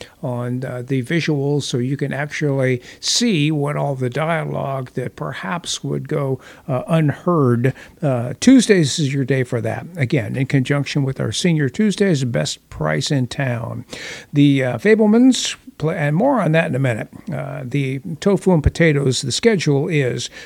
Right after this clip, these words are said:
the Fabelmans plays at four twenty-five Tuesday, Wednesday, and Thursday, followed by E O at seven fifteen. So that's the Fabelmans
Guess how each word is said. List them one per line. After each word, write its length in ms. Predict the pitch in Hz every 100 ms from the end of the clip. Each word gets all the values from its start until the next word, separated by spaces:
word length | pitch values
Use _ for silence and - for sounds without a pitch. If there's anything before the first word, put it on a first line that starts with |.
| -
the 240 | 139 127 123
Fabelmans 680 | 220 226 202 202 196 -
plays 400 | - 180 165 147 143
at 200 | 123 -
four 240 | 175 165
twenty-five 1080 | 143 170 156 139 120 175 92 208 202 175 -
Tuesday, 600 | - 202 185 - 190 196 247
Wednesday, 640 | 269 160 175 165 - 147 -
and 320 | 120 120 117
Thursday, 760 | 294 302 247 - 151 151 156 175 - -
followed 540 | - 151 165 170 139
by 420 | 156 147 143 143 -
E 320 | 180 151 156 -
O 440 | 190 202 226 254 -
at 440 | 127 127 - -
seven 540 | - - 170 165 160 165
fifteen. 680 | - 151 - 170 151 117 117
So 140 | 143
that's 280 | 139 131 -
the 120 | 127
Fabelmans 800 | - 202 202 196 196 196 190